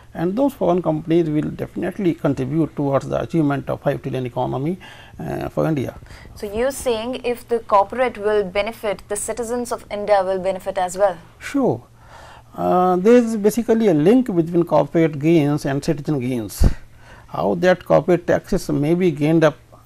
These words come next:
Speaker 1: toward the citizens, uh, we can discuss there the issue of mutual funds.
Speaker 2: Okay.
Speaker 1: In case of mutual funds, in the,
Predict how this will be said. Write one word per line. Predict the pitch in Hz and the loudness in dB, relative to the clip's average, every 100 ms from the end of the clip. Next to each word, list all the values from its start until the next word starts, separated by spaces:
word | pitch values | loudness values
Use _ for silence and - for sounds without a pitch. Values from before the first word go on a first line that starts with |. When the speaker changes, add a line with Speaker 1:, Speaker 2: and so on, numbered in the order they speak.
| - | -6
Speaker 1:
toward | 165 160 | 0 2
the | 151 | 2
citizens, | 175 165 180 131 135 - - - - - - | 0 0 2 2 0 -8 -14 -20 -20 -20 -6
uh, | 185 180 | 0 0
we | 240 | 2
can | 294 285 | 4 4
discuss | 254 - 254 | 4 4 4
there | - 196 226 | 4 4 4
the | 208 | 4
issue | 185 - 220 | 2 2 0
of | 156 - | 0 2
mutual | 165 180 | 0 0
funds. | 156 147 104 - - - - - - | -2 -2 -6 -10 -18 -20 -20 -20 -12
Speaker 2:
Okay. | 180 190 208 - - - | -8 -6 -8 -10 -14 -4
Speaker 1:
In | 208 | -2
case | - 269 269 | 2 2 2
of | 254 | 2
mutual | 170 190 285 269 | 0 -2 -2 -2
funds, | - 220 147 175 - | 0 0 2 0 0
in | 202 202 | -2 0
the, | 190 | -2